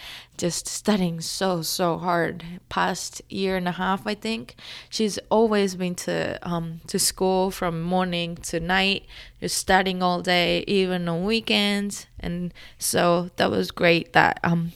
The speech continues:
she got into the school that she wanted to go. Um, second of all, I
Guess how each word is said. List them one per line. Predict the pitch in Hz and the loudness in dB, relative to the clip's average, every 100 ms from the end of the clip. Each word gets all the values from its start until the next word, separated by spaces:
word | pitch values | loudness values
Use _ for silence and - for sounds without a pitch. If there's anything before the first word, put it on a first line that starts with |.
| - | -4
she | - | -2
got | 180 175 | 2 2
into | 180 175 180 | 2 2 2
the | 170 175 | 2 0
school | 165 - 202 175 | -2 2 4 4
that | 175 165 | 2 -4
she | 175 | -2
wanted | 165 165 - | -2 -2 -4
to | |
go. | - 185 - - - - - - - - - - - | -2 -2 -4 -12 -2 -2 -2 -8 -10 -12 -20 -20 -10
Um, | - 196 190 185 | -4 -2 -2 -4
second | 175 - 175 339 - - | -4 0 2 0 -4 -2
of | 185 | 0
all, | 165 170 214 - - - - | 0 0 -2 -8 -18 -12 -2
I | 185 240 453 | 4 4 4